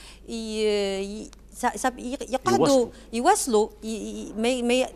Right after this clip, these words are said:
Speaker 1: ما ياخدوش ال-، النظافة
Speaker 2: النظافة
Speaker 1: ديالهم،
Speaker 2: ديالهم.
Speaker 1: ils vont pas l'acquérir. مي بون، تما ما نتقلقوش بزاف، بس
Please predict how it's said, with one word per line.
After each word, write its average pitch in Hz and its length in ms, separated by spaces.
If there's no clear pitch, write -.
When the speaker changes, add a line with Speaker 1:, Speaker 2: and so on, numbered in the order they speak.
Speaker 1:
ما 247 100
ياخدوش 262 380
ال-، 269 120
النظافة 214 520
Speaker 2:
النظافة 247 180
Speaker 1:
ديالهم، 190 480
Speaker 2:
ديالهم. 190 220
Speaker 1:
ils - 20
vont - 40
pas 226 100
l'acquérir. 202 600
مي 381 180
بون، 247 420
تما 302 340
ما 339 140
نتقلقوش 294 540
بزاف، 214 560
بس 220 280